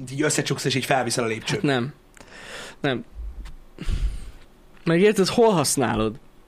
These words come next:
Speaker 2: Most mondhatnád, hogy mit, hogy kimész fel az országútra, de ezt nem is lehet szerintem rollerrel ott menni.
Speaker 1: Mit vagytok fennakadva az áron? Annyiba kerül, mint egy szaros telefon.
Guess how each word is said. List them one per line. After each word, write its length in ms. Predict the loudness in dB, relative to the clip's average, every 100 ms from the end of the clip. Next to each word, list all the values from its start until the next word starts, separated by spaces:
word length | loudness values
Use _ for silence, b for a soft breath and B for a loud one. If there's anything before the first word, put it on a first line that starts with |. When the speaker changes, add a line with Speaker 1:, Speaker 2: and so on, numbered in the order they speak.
| -20 -20 -20 -20 -20 _ -20 -18 -2
Speaker 2:
Most 160 | 0 4
mondhatnád, 460 | 4 4 4 4
hogy 100 | 4
mit, 120 | 2
hogy 120 | 2 4
kimész 240 | 4 4
fel 100 | 2
az 80 | 2
országútra, 540 | 2 2 0 0 2
de 60 | 0
ezt 100 | 2
nem 80 | 2
is 100 | 2
lehet 260 | 0 -2
szerintem 360 | -4 -6 -4 -2
rollerrel 600 | 0 2 2 0 0 -2
ott 160 | -2 -2
menni. 320 | -4 -4 -6 -10 -20 B B B B B B B B B
Speaker 1:
Mit 200 | -4 -2
vagytok 300 | -2 0 -2
fennakadva 500 | 0 0 2 2 2
az 140 | 2 2
áron? 240 | 2 2
Annyiba 260 | 2 2 2
kerül, 160 | 2
mint 120 | 2 0
egy 60 |
szaros 280 | 0 0 0
telefon. 480 | -2 -2 -4 -6